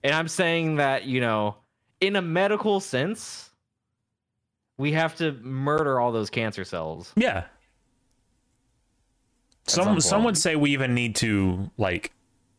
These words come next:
Speaker 2: destroy them.
Speaker 1: Right. Eliminate them.
Speaker 2: Right.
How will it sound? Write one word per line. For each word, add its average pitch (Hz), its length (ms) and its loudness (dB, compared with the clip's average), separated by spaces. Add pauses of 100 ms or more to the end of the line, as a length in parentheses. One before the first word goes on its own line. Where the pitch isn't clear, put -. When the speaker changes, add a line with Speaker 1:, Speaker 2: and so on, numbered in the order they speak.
(1400)
Speaker 2:
destroy 135 340 2
them. 95 220 -2 (1040)
Speaker 1:
Right. 113 380 0 (300)
Eliminate 123 460 -2
them. 120 360 -2 (580)
Speaker 2:
Right. 98 220 -2